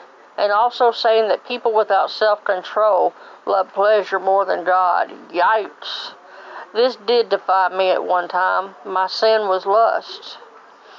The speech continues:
I may have looked like a Christian by being a teacher or Sunday school leader, on the praise team, a worshiper of God,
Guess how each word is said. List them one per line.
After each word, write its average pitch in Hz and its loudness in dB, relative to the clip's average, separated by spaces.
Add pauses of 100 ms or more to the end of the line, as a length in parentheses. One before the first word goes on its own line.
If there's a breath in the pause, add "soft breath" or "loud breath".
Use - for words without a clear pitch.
(240 loud breath)
I 208 -2
may 220 0
have 220 0
looked 226 2
like 190 0
a 185 0
Christian 196 -2
by 196 2
being 202 -2
a 180 0
teacher 208 -4
or 196 2
Sunday 233 0
school 202 0
leader, 185 2 (580 loud breath)
on 220 0
the 208 -2
praise 226 -2
team, 202 0 (260)
a 202 -2
worshiper 208 0
of - -8
God, 202 0